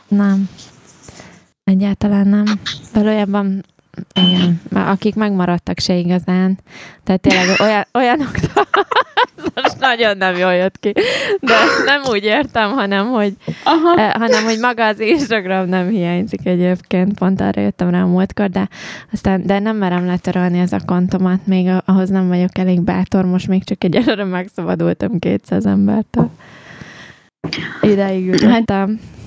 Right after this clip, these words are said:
Speaker 2: hát nálam is így kezdődött, hogy ugye követtem ötszáz embert, kitöröltem háromszázat, aztán magamat.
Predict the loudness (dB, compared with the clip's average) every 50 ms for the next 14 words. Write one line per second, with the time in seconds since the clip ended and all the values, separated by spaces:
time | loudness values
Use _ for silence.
0 | -18 -18 -18 -20 -20 -20 -20 -2 2 2 2 4 2 2 2 2 0 0 0 0
1 | 0 0 0 0 0 0 2 2 4 4 4 2 2 0 -2 0 -2 -2 0 0
2 | 0 0 -2 -4 -8 _ _ _ _ _ _ _ -2 2 2 4 4 2 0 -2
3 | -4 -4 -2 -2 -2 -2 -2 -2 -2 -2 -2 0 0 2 2 2 2 2 2 2
4 | 2 2 0 -2 -4 -10 -8 -4 -4 -2 0 0 0 0 0 0 -2 -2 0 0
5 | 0 2 2 2 2 0 0 0 0 0 0 0 -2 -2 -4 -4 -6 -4 -2 0
6 | 2 2 2 2 0 -2 -2 -4 -4 -6